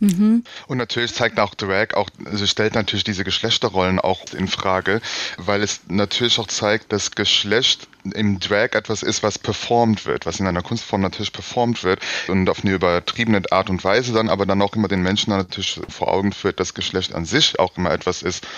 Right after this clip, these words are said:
Speaker 2: was wir performen, wo wir lernen, durch unsere Sozialisierung uns einem gewissen Geschlecht entsprechend zu verhalten. Und das ist natürlich etwas, was das Potenzial hat, diese unbewussten Prozesse natürlich hervorzurufen.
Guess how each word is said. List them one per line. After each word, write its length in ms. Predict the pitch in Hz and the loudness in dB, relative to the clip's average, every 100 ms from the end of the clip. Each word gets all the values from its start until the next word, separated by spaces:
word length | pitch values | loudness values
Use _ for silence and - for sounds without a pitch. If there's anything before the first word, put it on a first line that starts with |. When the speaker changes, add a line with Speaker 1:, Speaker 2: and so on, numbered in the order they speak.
| - - | -14 -10
Speaker 2:
was 300 | - 90 - | -4 -2 0
wir 120 | 95 | 0
performen, 600 | 90 101 - - 101 92 | 0 -2 -2 2 4 4
wo 120 | 90 90 | 0 0
wir 100 | 92 | 0
lernen, 440 | 92 95 104 95 | 2 2 2 2
durch 180 | 92 95 | 0 0
unsere 160 | 92 | 0
Sozialisierung 760 | 87 90 95 90 85 101 101 95 | -2 -2 -2 -2 0 0 2 0
uns 240 | - 90 | 0 -2
einem 300 | - 92 90 87 - - | 0 0 0 0 -8 -10
gewissen 360 | - 95 - 104 | -6 -4 -2 0
Geschlecht 540 | 92 - 101 101 - | 0 2 2 2 0
entsprechend 720 | - - - 98 - 95 92 | 0 0 0 0 0 2 0
zu 240 | - - 92 | 0 -4 -4
verhalten. 720 | - 87 101 104 - 80 113 - - - | -4 0 2 0 0 0 0 -2 -10 -10
Und 260 | - 98 92 | -2 2 2
das 160 | 98 | 2
ist 140 | 117 - | 0 0
natürlich 360 | 104 - 101 | 0 0 0
etwas, 400 | - - 98 - | 0 0 -2 0
was 260 | 98 95 - - - - - | -2 -2 -4 -12 -20 -20 -6
das 200 | 98 - | -4 -2
Potenzial 420 | 101 90 - 107 | -2 0 0 0
hat, 120 | 98 | 0
diese 200 | 95 92 | 0 -2
unbewussten 420 | 104 107 95 - | 0 0 0 -2
Prozesse 500 | 92 98 - 101 - | -2 -4 0 0 2
natürlich 380 | 95 87 101 - | 0 0 0 0
hervorzurufen. 880 | 92 - 107 - 85 80 - 82 | -2 -4 -6 -6 -6 -10 -6 -4